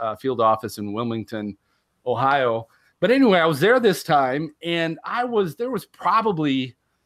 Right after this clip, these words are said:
at least twenty, twenty-five people in attendance, which wa-, it wasn't huge, but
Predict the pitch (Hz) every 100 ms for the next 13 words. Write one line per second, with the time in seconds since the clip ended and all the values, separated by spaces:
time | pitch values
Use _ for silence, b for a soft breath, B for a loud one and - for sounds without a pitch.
0 | _ - 151 156 214 196 - - - 170
1 | 185 196 185 - 175 165 - 170 151 -
2 | - 165 151 135 127 - 110 107 123 -
3 | 170 185 226 233 233 208 190 156 - 151
4 | 120 131 139